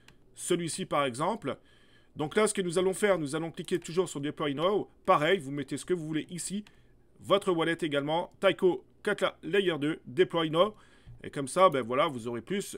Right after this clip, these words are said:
de, d'écriture au niveau de la blockchain de ce, euh, testnet. Et pour terminer, le fameux Galx. Donc, euh, ça peut être assez important de le faire également. Donc là, ben, vous vous connectez à,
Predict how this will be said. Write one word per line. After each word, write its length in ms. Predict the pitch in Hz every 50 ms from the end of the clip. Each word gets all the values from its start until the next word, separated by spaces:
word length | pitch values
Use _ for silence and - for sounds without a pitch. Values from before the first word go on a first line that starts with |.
| - 120
de, 400 | 110 110 131 135 127 123 120 117
d'écriture 680 | 113 143 156 - 170 160 - - 196 208 202 196 - -
au 80 | 170
niveau 280 | 170 165 135 123 165 175
de 120 | 143 143
la 100 | 151 156
blockchain 420 | 131 139 135 - - 165 180 190 165 - - - - - _ _ _ _ _ - -
de 160 | 110 147 160
ce, 380 | - - - 202 208 226 - - - -
euh, 220 | 151 151 151 135
testnet. 400 | - - 233 202 - - 151 123 - - 135 107 - - - - - - - - - _ _ _ - - - - - - - - - -
Et 140 | 269 294 -
pour 240 | - 233 208 - -
terminer, 460 | 269 262 233 254 262 247 254 247 233
le 240 | 190 165 196 254 254
fameux 580 | - - 196 180 180 190 202 214 226 226 - - -
Galx. 760 | 117 120 131 - 196 226 220 185 160 143 - - - - - 147 123 117
Donc, 320 | 113 151 156 143 - 165
euh, 160 | 147 139 135
ça 180 | - - 160 139
peut 140 | - 180 202
être 220 | 208 - - - _
assez 460 | 202 220 220 - - - - 254 - - -
important 540 | 196 208 196 - 190 160 156 - 196 202 208
de 160 | 185 160 170
le 80 | 160 139
faire 280 | - - 202 196 196 - - _ _ _ _ _ _ _ -
également. 440 | 220 220 180 180 156 151 165 202 - - _ - - - _ _ _ _ -
Donc 200 | - 123 - -
là, 120 | 185 180
ben, 120 | 151 135
vous 120 | 127 123 131
vous 100 | 147 139
connectez 480 | - 170 156 165 160 - - 170 - -
à, 80 | 139